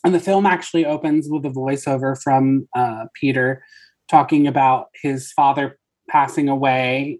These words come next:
um, and killing himself and, and wanting to make sure that his mother, it's something like every son needs to make sure that her, his mother is, is safe and happy, um, which is really the, the through line for this character, that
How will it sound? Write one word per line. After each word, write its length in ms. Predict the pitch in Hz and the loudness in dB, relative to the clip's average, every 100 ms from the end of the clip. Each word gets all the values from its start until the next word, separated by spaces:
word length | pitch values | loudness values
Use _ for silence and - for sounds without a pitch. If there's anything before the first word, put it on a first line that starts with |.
| - 135 | -6 0
um, 500 | 127 127 127 123 - | 2 2 0 -4 -6
and 120 | 127 | -6
killing 240 | 151 135 131 | -4 -2 0
himself 500 | 135 135 131 131 131 | -2 0 2 2 0
and, 280 | 123 127 - _ - _ _ | -4 -6 -10 _ -20 _ _
and 220 | 147 151 147 | 2 4 4
wanting 240 | 147 143 | 4 2
to 100 | 165 | 4
make 240 | 147 135 | 2 2
sure 180 | - 143 | -4 -6
that 260 | 131 131 - _ | -4 -4 -6 _
his 220 | 151 131 | -8 0
mother, 580 | 139 131 127 127 123 131 _ _ _ _ _ _ _ | 2 2 0 -2 -4 -8 _ _ _ _ _ _ _
it's 140 | 165 - | -4 2
something 320 | 175 175 160 | 2 4 2
like 200 | 143 139 | 2 0
every 280 | 151 147 143 | 0 0 -2
son 560 | - 139 135 135 135 - - - - _ _ - | 0 2 2 0 -2 -6 -16 -16 -18 _ _ -2
needs 420 | 151 143 135 - | 2 2 0 0
to 80 | 147 | 2
make 200 | 139 120 | 2 0
sure 180 | 139 131 | -4 -2
that 200 | 127 - - | -2 -4 -8
her, 180 | 147 - | -8 -6
his 160 | 147 135 | -2 2
mother 340 | 135 131 135 | 2 2 0
is, 380 | 131 135 - - _ _ _ - | 0 -4 -8 -16 _ _ _ -4
is 180 | 143 - | -4 -2
safe 360 | 143 135 131 | 0 0 -2
and 100 | 135 127 | -4 2
happy, 560 | 139 135 127 120 127 - _ _ _ - | 4 4 2 -4 -6 -12 _ _ _ 0
um, 640 | 147 139 123 123 127 - - _ _ _ _ _ _ _ _ _ _ | 2 4 2 -2 -4 -6 -12 _ _ _ _ _ _ _ _ _ _
which 240 | 156 170 180 | 0 2 2
is 180 | 170 | 2
really 300 | 170 165 160 | 2 4 4
the, 480 | 147 147 139 135 117 120 | 2 0 -2 -2 -6 -6
the 120 | 147 | -6
through 320 | - 175 196 | -2 2 4
line 360 | 190 147 135 147 | 4 4 2 0
for 120 | 156 | -2
this 200 | 143 - | -4 -6
character, 480 | - 143 139 151 143 | -2 0 0 0 0
that 300 | 139 127 | 0 -2